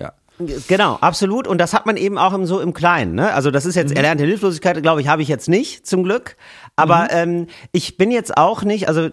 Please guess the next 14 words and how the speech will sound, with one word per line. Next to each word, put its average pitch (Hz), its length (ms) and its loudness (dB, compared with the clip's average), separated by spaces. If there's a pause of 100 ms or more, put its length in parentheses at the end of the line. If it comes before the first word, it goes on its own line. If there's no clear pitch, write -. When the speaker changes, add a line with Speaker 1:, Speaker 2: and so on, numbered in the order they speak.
Speaker 2:
äh, 147 200 0
Leute 170 320 2
gehen 170 160 0
ja 170 80 2
meist, 156 260 0
manchmal 170 300 -2
davon 147 200 -4
aus, 156 200 0
dass 147 160 -6
wenn 147 80 0
man 151 120 0
jetzt 139 200 -4
Comedian 165 420 0
ist, 151 300 -2